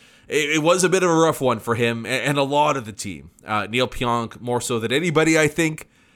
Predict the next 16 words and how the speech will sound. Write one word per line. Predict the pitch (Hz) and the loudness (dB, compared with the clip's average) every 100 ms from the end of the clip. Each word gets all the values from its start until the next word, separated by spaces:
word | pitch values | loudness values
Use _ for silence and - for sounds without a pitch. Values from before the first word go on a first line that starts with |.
| _ | _
You | 127 | -4
know, | 123 | 0
I | |
guess | 127 190 170 | 0 0 0
if | |
we're | 151 | 0
gonna | 151 | -2
take | 131 151 135 | 0 -2 2
one | 165 | 0
positive | 151 147 123 104 101 98 | 2 2 2 0 -6 -8
from | - 117 | -4 -4
the | 110 | -4
game | 107 113 | -2 -2
against | 107 107 - | -2 -4 -6
the | |
Flyers, | 98 104 107 107 101 - | -4 0 0 0 -4 -8